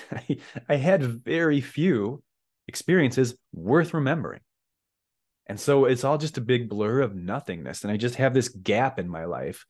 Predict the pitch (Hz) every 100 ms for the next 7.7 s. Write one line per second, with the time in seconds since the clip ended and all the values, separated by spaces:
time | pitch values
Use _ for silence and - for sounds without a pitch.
0 | _ _ _ _ - 123 123 127 120 -
1 | 110 - 190 - - - _ _ _ _
2 | _ _ _ - 113 107 110 143 180 127
3 | 80 92 123 _ _ _ _ _ _ _
4 | 110 113 113 110 117 110 - 107 101 113
5 | 135 165 127 151 - 127 123 120 113 -
6 | 113 107 113 104 101 98 107 104 98 95
7 | 110 101 123 110 69 -